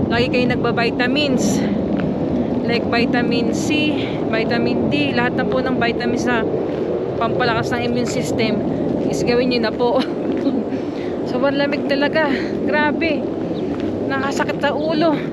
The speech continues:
Nanunuot hanggang buto. Patayin ko muna yung sasakyan ko.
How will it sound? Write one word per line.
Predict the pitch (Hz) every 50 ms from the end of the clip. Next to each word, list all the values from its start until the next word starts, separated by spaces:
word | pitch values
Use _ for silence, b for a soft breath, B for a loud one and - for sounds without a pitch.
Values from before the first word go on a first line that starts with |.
| 240 247
Nanunuot | 269 285 294 311 311 294 294 - -
hanggang | - 285 277 277 269 277 277 277 277 262
buto. | 226 254 269 285 339 349 294 254 - - - - - - - - - - - - - - - - - - -
Patayin | - 220 220 247 240 247 262
ko | 247
muna | 254 254 254 254 247
yung | 247 233
sasakyan | - - 254 240 - 233 233 226 214 - -
ko. | 214